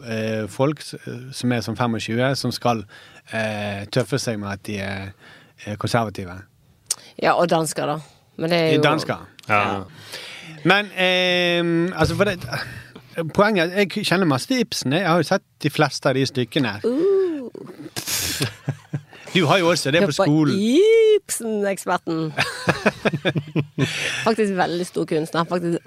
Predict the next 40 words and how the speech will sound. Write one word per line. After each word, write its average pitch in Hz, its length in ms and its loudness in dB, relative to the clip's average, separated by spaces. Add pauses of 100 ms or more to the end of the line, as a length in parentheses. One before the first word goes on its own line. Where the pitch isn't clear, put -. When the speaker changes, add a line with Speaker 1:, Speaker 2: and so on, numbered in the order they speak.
Speaker 2:
verdenskjent. 143 1000 -4
Speaker 1:
Og 147 140 4
det, 170 160 0
det 165 80 4
er 170 80 2
det - 100 0
alle 147 220 4
Ibsen-eksperter, 127 580 -2
jeg 151 160 2
har - 80 -10
faktisk 156 240 0
sett 160 160 0
de 120 80 -4
fleste - 380 -2
av 98 80 -6
disse - 180 -14
stykkene. 95 460 -12 (160)
Speaker 3:
Ja, 165 320 2
ja, 170 100 2
ja, 117 240 2
det 110 140 2
er 110 80 -4
ofte 117 260 -6
det 123 160 0
de 101 80 0
begynner 98 380 0
setningen 101 420 -6
med. 104 220 -10 (100)
Mm. 127 240 2
Speaker 1:
Men 175 160 0 (140)
barn, 160 340 0
de 185 80 0
kan 196 160 2
gjerne 170 240 0
komme 165 300 2
hjem 156 180 2
fra 135 240 -2
Kristiansand, 127 640 -2 (180)
eh, 123 240 0
og 131 160 -2